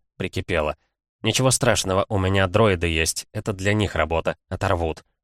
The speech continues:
Потом я поел, поспал пару часов и снова по лестнице из дроидов поднимался к шлюзовой в попытках открыть уже внутреннюю створку. Тут было особенно тяжело, я едва дотягивался до замка,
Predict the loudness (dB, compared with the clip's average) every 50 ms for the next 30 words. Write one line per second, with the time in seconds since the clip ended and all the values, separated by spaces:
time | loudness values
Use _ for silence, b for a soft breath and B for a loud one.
0 | _ _ _ _ _ _ -6 -2 0 2 2 4 2 2 2 0 0 2 2 4
1 | 4 4 2 2 -2 -2 0 2 2 2 2 2 2 2 2 2 2 0 0 0
2 | 0 0 -2 -4 _ -6 -4 -2 0 4 4 4 4 4 2 2 2 2 2 2
3 | 0 0 2 2 2 2 0 0 2 2 2 2 0 -2 -2 -2 -4 -2 0 2
4 | 2 2 2 2 0 0 -2 -2 -2 0 0 0 2 2 2 2 2 0 0 0
5 | -2 -2 0 -2 -2 -2 -2 -2 0 0 0 0 0 -2 -2 0 -2 -2 0 0
6 | 0 0 2 0 0 0 0 -2 -2 0 0 0 0 0 0 0 0 0 0 -2
7 | -4 -8 -10 -10 _ _ _ _ _ _ _ _ _ _ _ -2 0 2 4 6
8 | 6 6 6 6 4 4 4 4 4 4 2 2 0 2 4 4 4 4 4 2
9 | 0 _ _ _ _ _ -2 2 2 4 4 4 4 4 4 4 2 2 2 0
10 | 0 2 2 2 2 2 2 0 0 2 2 2 4 2 2 2 2 2 0 0